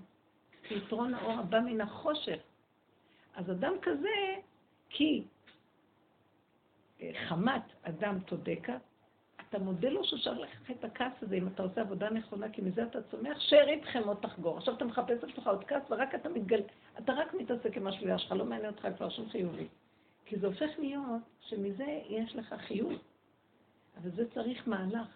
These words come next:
שהאגו נופל. כשהאגו נופל, זה מה שדוד המלך היה עושה, העיר השחר. הוא היה מתחיל,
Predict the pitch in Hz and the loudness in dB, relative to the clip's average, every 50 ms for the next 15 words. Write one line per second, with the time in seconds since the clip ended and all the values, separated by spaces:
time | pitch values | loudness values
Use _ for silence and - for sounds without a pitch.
0 | - - - - - _ - - - 190 185 - 214 233 220 214 226 202 180 175 | -18 -20 -20 -20 -20 _ -12 -8 -6 -4 -4 -2 -2 -2 -2 -2 -2 -2 -2 -4
1 | 180 - - 226 202 170 151 - - _ _ _ - - - - - - - - | -6 -4 -2 -2 -2 0 -2 -6 -12 _ _ _ -18 -16 -16 -14 -10 -8 -6 -4
2 | 185 185 - - - - 269 285 269 254 277 254 233 208 196 - - - 233 214 | -4 -4 -6 -8 -10 -8 -6 -6 -6 -6 -6 -6 -6 -6 -8 -8 -6 -4 -4 -2
3 | 185 185 214 220 233 226 220 - 190 185 196 220 226 214 208 202 214 202 - 196 | -2 -2 0 0 -2 -2 -2 -4 -2 -2 -2 -2 -4 -4 -6 -8 -8 -8 -8 -6
4 | 190 190 185 185 - - 214 202 196 190 202 214 214 208 190 180 - - 170 165 | -4 -4 -4 -4 -6 -6 -6 -4 -4 -2 -2 -2 -2 -2 -4 -4 -4 -4 -4 -4
5 | 165 - 160 160 - - - _ _ _ _ _ _ - - - _ _ - - | -6 -8 -12 -12 -12 -16 -20 _ _ _ _ _ _ -20 -20 -20 _ _ -20 -20
6 | - - - 254 285 320 339 330 277 262 262 208 190 190 - - - 226 202 165 | -20 -12 -4 0 0 2 2 2 2 2 2 0 -2 -4 -6 -6 0 2 2 2
7 | 143 | 0